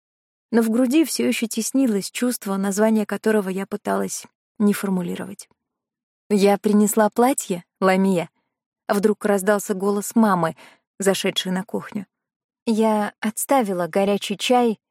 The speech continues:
и ломтик покусанной пиццы, чтобы взглянуть на нее. Мама накинула на руку чехол для одежды,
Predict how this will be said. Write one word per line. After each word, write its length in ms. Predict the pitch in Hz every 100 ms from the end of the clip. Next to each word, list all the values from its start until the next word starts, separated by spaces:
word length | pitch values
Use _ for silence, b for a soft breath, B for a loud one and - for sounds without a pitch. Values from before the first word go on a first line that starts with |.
| _
и 180 | - 202
ломтик 520 | 196 220 220 - -
покусанной 560 | - 190 226 - 202 190
пиццы, 420 | - - - 185 _ _
чтобы 300 | - - 190
взглянуть 460 | 185 185 220 202 -
на 60 |
нее. 300 | 175 170 175 180 _ _ _ _ _ _ _
Мама 340 | 196 190 196 247
накинула 560 | 240 208 226 226 240
на 240 | 226 196 196
руку 300 | 208 - 240
чехол 480 | - 202 - 202 196
для 240 | 175 214
одежды, 500 | 226 302 330 226 185